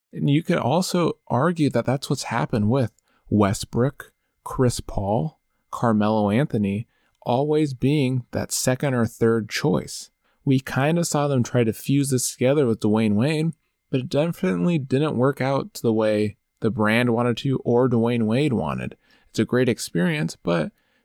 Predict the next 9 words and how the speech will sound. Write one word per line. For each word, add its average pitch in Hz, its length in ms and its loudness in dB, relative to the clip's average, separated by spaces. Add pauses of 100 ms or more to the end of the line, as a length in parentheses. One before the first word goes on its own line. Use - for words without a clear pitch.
being 151 400 0
the 117 100 0
signature 135 560 0
athlete 127 460 0
and 117 120 0
having 117 400 -2
your 117 320 4
own 117 160 2
shoe, 123 460 0